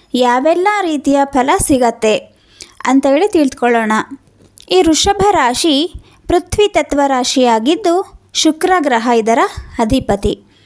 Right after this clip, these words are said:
ಈ ಒಂದು ವೃಷಭ ರಾಶಿಯಲ್ಲಿ ರವಿ ಇರ್ತಕ್ಕಂತಹ ಜಾತಕರ ಒಂದು ಮೈಂಡ್ಸೆಟ್ಟು ತುಂಬ ಸ್ಟ್ರಾಂಗ್ ಆಗಿರತ್ತೆ. ಅವರು ಚಂಚಲತೆಯನ್ನು ಹೊಂದಿರಲ್ಲ. ಹಾಗೆ ಅವರು ಯಾವುದಾದ್ರೂ ಒಂದು ವಿಚಾರದಲ್ಲಿ ಒಮ್ಮೆ ಡಿಸಿಷನನ್ನು ತಗೊಂಡ್ರೆ ಅದನ್ನು ಯಾವುದೇ ಕಾರಣಕ್ಕೂ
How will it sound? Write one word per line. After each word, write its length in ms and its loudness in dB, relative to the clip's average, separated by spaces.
ಈ 260 2
ಒಂದು 260 0
ವೃಷಭ 480 2
ರಾಶಿಯಲ್ಲಿ 960 0
ರವಿ 440 4
ಇರ್ತಕ್ಕಂತಹ 1000 -2
ಜಾತಕರ 720 0
ಒಂದು 280 0
ಮೈಂಡ್ಸೆಟ್ಟು 840 0
ತುಂಬ 280 0
ಸ್ಟ್ರಾಂಗ್ 540 -2
ಆಗಿರತ್ತೆ. 480 0
ಅವರು 180 2
ಚಂಚಲತೆಯನ್ನು 880 0
ಹೊಂದಿರಲ್ಲ. 640 0
ಹಾಗೆ 300 -2
ಅವರು 180 2
ಯಾವುದಾದ್ರೂ 580 0
ಒಂದು 180 2
ವಿಚಾರದಲ್ಲಿ 680 0
ಒಮ್ಮೆ 300 2
ಡಿಸಿಷನನ್ನು 720 0
ತಗೊಂಡ್ರೆ 420 0
ಅದನ್ನು 600 0
ಯಾವುದೇ 440 0
ಕಾರಣಕ್ಕೂ 560 -2